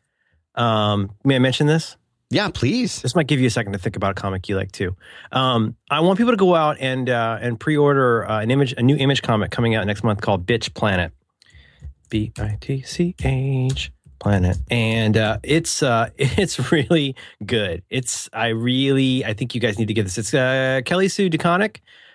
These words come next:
Speaker 1: uh, you know, who you know from Captain Marvel,
Speaker 2: Right.
Speaker 1: you know her from, uh, Pretty Deadly. Art by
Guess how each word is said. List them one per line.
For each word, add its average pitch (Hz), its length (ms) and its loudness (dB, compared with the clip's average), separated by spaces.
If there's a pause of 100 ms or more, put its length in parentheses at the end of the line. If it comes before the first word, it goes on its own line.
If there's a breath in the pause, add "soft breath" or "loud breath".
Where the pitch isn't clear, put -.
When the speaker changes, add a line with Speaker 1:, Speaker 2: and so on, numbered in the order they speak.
(120)
Speaker 1:
uh, 117 420 0
you 135 80 -2
know, 131 180 2
who 139 100 4
you 131 160 2
know 123 200 4
from 120 480 2
Captain 113 300 -4
Marvel, 156 500 4
Speaker 2:
Right. 151 140 6
Speaker 1:
you 117 140 2
know 104 160 -6
her 104 80 -2
from, 104 460 0 (360 loud breath)
uh, 98 240 -2
Pretty 98 240 -4
Deadly. 143 600 0 (280 soft breath)
Art 196 300 0
by 107 720 0